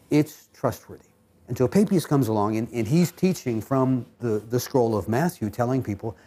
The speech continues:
"This gospel is good, it's reliable, and it's from Matthew." And, uh, Papias shared information like, uh, Matthew was focusing primarily upon a Hebraic audience,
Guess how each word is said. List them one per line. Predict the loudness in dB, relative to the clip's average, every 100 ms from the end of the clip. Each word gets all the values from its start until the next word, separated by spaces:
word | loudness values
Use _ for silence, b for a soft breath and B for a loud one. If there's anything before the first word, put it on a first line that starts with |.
| b b b
"This | -4 0
gospel | 2 2 0 0 -2
is | -2
good, | -6 -4 -4 -4 -4
it's | -4 0 2
reliable, | 4 4 4 2 2 -4 -10 _ b b b b b
and | -4
it's | 0
from | 2 2
Matthew." | 2 0 -6 -18 -20 _ b b b _ _ _ _ _ _ 0
And, | 2 4 2 -2 -2
uh, | 0 0
Papias | 2 2 2 0 -2
shared | 0 2 2
information | 0 0 -2 -2 -4 -6
like, | -4 -6 -8 b b -6
uh, | -4 -4
Matthew | 0 0 0 0 0 0
was | 0 -2
focusing | -2 0 -2 -6 -6 -8
primarily | -6 -2 0 2 4 2
upon | 0 -2 -2 -2 -4 -8 b b b -6
a | -4 -4 -4
Hebraic | -4 0 2 2 0 -2
audience, | 0 2 0 -4 -6 -14